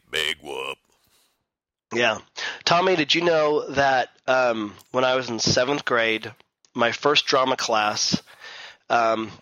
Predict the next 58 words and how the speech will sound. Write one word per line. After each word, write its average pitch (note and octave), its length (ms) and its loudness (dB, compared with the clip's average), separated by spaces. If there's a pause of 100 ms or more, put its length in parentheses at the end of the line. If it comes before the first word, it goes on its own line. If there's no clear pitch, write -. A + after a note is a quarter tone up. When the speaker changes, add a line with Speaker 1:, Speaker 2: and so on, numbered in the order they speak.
(680)
Speaker 2:
I C3+ 100 2
was, C3 280 -8
I D#3 120 0
was D3+ 120 2
so G3 200 2
shy. A2 560 0
I A#2+ 60 -2
was B2+ 120 -2
so D#3 220 2
shy. G#2+ 480 0 (280)
Um, A#2+ 320 2
believe D3+ 280 2
it C3+ 60 2
or B2+ 40 0
not, B2+ 260 2
I A2 80 0
was A2 120 -6
very C3+ 240 0
shy. G2+ 340 -2 (420)
But D3 140 2
I C#3+ 120 2
knew F#3 360 2
I G3+ 80 2
wanted E3+ 320 0
to - 60 0
take C#3+ 120 -2
drama. C3+ 400 0
I E3 180 2
even F#3+ 200 0
got D#3+ 160 2
out D#3 100 0
of C3 80 -4
another C3+ 300 2
class A2+ 400 0
so B2+ 140 2
I B2 80 2
could B2 180 -8
be C3+ 120 2
in B2+ 80 -2
this B2+ 160 0
elective. B2 580 -2 (100)
Speaker 1:
Yeah. E2 200 -4 (200)
Speaker 2:
And, C3 160 2 (260)
um, B2 320 2
our C3 140 0
drama F3 300 0
teacher, B2+ 340 -2
her A#2+ 60 -6
name C3 120 2
was A2 120 -2
Missus C3+ 280 0
Carroll, A#2 520 0
and A#2 180 -6
she - 160 2
made C3+ 260 0
us D#3 200 0
do, C3 440 -2
um, A#2 320 0